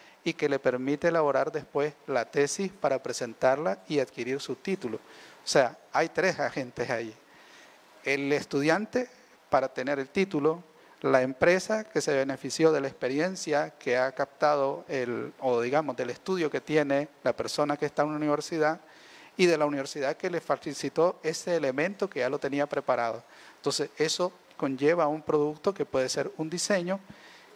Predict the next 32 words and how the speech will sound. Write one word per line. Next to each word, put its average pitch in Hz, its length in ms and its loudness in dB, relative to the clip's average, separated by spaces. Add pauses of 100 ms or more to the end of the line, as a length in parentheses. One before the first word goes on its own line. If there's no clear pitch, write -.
que 139 180 6
hay 165 200 4
que 160 320 -2 (160)
informar 147 720 -2 (380)
y 143 160 -2
establecer 127 680 -2 (500)
de 139 140 4
quién, 170 380 -4
qué 175 140 2
le 175 120 0
queda 175 200 0
a 151 60 2
cada 143 200 -4
quien, 117 240 -14 (640)
¿ya? 147 180 -6 (260)
Pero 151 240 4
en 143 100 -2
sí, 233 300 -2 (600)
el 131 200 0
estudiante 151 580 -4
tiene 160 220 0
que 156 60 0
aparecer 139 480 0 (580)
como 185 380 0 (220)
el 127 180 -2
diseñador 123 720 -2 (160)
o 135 140 -4
el 120 80 -6
inventor. 107 680 -8
Ese 170 220 0
derecho 160 340 0
moral 143 400 0